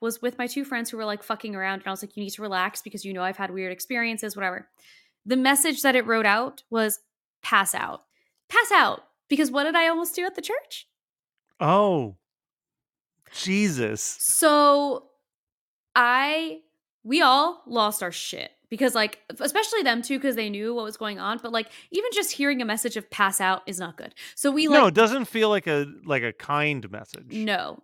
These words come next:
Speaker 1: it felt
Speaker 2: <laughs> Does,
Speaker 1: yeah.
Speaker 2: doesn't sound like, "Hey, I think you're cool. Let's hang out."
Speaker 1: Yeah,
Speaker 2: Like
Speaker 1: no, no, no. No, no. No, no, no, no,
Speaker 2: <laughs> there's,
Speaker 1: no.
Speaker 2: there's a, there, there could be an interpretation of malice <laughs> there.
Speaker 1: <laughs> Some might say malicious.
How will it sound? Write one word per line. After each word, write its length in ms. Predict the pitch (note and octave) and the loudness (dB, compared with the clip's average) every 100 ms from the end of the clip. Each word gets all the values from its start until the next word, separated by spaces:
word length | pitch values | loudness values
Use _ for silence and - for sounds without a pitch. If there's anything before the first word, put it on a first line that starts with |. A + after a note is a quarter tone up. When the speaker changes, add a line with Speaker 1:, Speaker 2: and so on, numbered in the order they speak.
| - | -2
Speaker 1:
it 160 | B3 | -2
felt 440 | - D4 D4 C#4+ - | 0 4 4 4 4
Speaker 2:
<laughs> 20 | |
Does, 180 | B3 - - | 4 4 -8
Speaker 1:
yeah. 200 | A3 G3+ | -2 6
Speaker 2:
doesn't 280 | A3+ A3+ A3+ | 8 6 4
sound 220 | A#3+ A3+ | 6 8
like, 140 | G3+ D3 | 8 6
"Hey, 360 | F3+ E3 C#3 - | 6 8 6 2
I 140 | D3 D3+ | 2 4
think 220 | E3+ C#3+ | 2 0
you're 180 | E3 D#3 | -4 0
cool. 320 | F3+ D#3+ C#3 | 2 4 4
Let's 200 | C3 A#2+ | 2 4
hang 220 | D3+ C3 | 4 6
out." 260 | C3 G#2 - | 2 2 0
Speaker 1:
Yeah, 160 | D4+ D#4+ | 4 6
Speaker 2:
Like 160 | D#4 | 8
Speaker 1:
no, 100 | D4 | 6
no, 240 | A3+ F3 - A3+ | 2 -2 -6 -4
no. 120 | A#3 | -4
No, 0 | |
no. 100 | - - - | -4 -12 -8
No, 80 | - - - - | -8 -8 -10 0
no, 80 | A3+ - - | 2 4 2
no, 60 | G#3 | 2
no, 80 | D#3+ | -2
Speaker 2:
<laughs> 40 | |
there's, 160 | E3 C#3+ | -2 -2
Speaker 1:
no. 40 | D#3 | -2
Speaker 2:
there's 200 | F3+ E3+ | -2 0
a, 160 | E3+ C3 - - - | -4 -6 -20 -20 2
there, 280 | F#3 G3 G3 | 6 6 4
there 220 | E3+ G#3 - | 4 4 4
could 260 | A3+ E3 - | -2 -6 -2
be 380 | B3+ B3 B3 A#3+ | 4 6 6 6
an 80 | G3 | 2
interpretation 680 | F#3 F3 D#3 D#3+ D#3+ D3 C#3+ | 2 2 2 4 2 4 0
of 100 | A#2 | 0
malice 360 | B2 G#2+ - | 2 2 2
<laughs> 260 | - G4+ - | 4 4 6
there. 240 | - C5 A4+ B4+ - A#4+ | 2 4 4 4 2 2
Speaker 1:
<laughs> 400 | A#4+ - - - | 0 -2 -18 -16
Some 280 | - - A4 B4 A#4+ | -6 -2 0 0 0
might 220 | A4 G#4 | 0 0
say 720 | - A4 A#4+ C4 G#3 A#3 - _ _ _ _ | -2 0 2 2 0 -4 -12 _ _ _ _
malicious. 640 | B3 A3+ G3+ - G3+ - | -2 0 2 0 0 -2